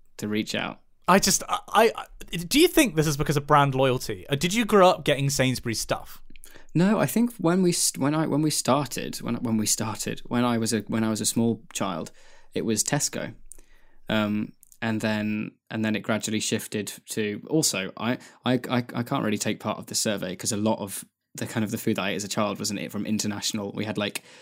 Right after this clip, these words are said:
Speaker 1: uh, this is from, from the Dutch listeners. We had Albert Heijn and Jumbo were the two places that we, we kind of shopped in. Oh, and V and D, or V and D, V and D, which is the coolest place ever 'cause the top of every s-,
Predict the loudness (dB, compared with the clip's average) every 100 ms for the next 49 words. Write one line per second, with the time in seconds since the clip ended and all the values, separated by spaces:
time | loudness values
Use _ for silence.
0 | -20 _ -4 -2 2 2 0 -2 -4 -4
1 | -2 -2 -2 -6 -6 -4 -4 -2 -2 -2
2 | -2 0 0 0 0 0 2 0 -2 -10
3 | -20 -4 0 0 -2 0 2 4 4 0
4 | -2 -6 _ _ _ -8 -4 -2 -2 0
5 | 0 2 0 0 0 0 -2 -2 -2 -4
6 | -4 -6 -6 -6 -6 -4 -4 -4 -6 2
7 | 6 6 6 4 6 6 6 2 -2 0
8 | 4 6 6 4 2 0 -2 -8 -16 0
9 | 4 4 6 4 4 0 -4 -4 -2 2
10 | 4 4 2 0 0 0 -2 -2 -4 -4
11 | -4 -2 -2 -2 -4 -2 -2 -4